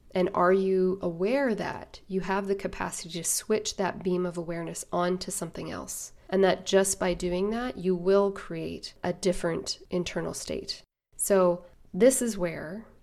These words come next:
if we don't find that easy to do, we will generally turn to these symptom alleviation mechanisms,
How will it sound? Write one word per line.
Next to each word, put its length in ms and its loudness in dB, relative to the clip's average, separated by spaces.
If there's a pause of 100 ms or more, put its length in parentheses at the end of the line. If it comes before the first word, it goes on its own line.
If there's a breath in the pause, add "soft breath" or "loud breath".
if 180 -6
we 100 0
don't 380 4
find 440 0
that 300 -2
easy 400 0
to 180 -6
do, 420 -6 (260)
we 220 2
will 240 6
generally 500 6
turn 340 0
to 120 -14
these 340 -2
symptom 520 -4
alleviation 720 -8
mechanisms, 760 -10